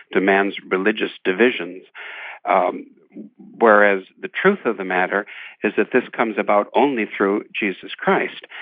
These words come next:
And the divisions came about through Satan and all of those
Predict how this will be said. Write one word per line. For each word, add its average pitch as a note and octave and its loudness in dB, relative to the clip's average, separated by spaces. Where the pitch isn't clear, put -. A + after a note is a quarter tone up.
And G#2 2
the G#2+ 4
divisions A#2 2
came G2 -6
about F#2+ -2
through A2+ 2
Satan D3 -2
and G#2 4
all A2 4
of C3 0
those A2 2